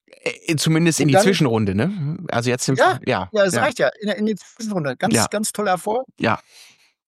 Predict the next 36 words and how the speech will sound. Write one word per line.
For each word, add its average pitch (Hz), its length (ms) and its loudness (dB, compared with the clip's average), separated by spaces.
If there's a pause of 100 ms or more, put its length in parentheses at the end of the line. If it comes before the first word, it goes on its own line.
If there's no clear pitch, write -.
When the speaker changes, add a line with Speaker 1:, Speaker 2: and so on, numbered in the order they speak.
(120)
Speaker 2:
Und, 202 240 -2
und 208 260 0 (600)
ja, 180 420 2
Bodo, 190 540 4 (240)
klar, 180 540 0 (300)
das 175 180 2
ist 196 140 -2
es 190 140 -2
ja. 156 140 0
Die 147 100 -4
spielen 180 200 -2
natürlich 165 280 0
mit 131 160 -2
Herz, 101 480 -2 (120)
die 82 60 -8
Jungs, 76 400 -10 (180)
ne? 98 200 -6 (400)
Die - 60 -6
spielen 147 220 0
alle 135 180 2
füreinander, 147 800 0 (300)
ne? 135 200 0
Jeder 139 300 2
kennt 143 240 -4
die 135 60 -2
Mutter 139 280 0
vom 117 180 -2
anderen 139 280 -2
und 123 120 -4
so 110 120 -4
weiter. 117 300 0 (320)
Das 127 140 -2
ist 139 60 -2
ein 135 100 2
kleiner 156 280 4
Verein, 156 500 -2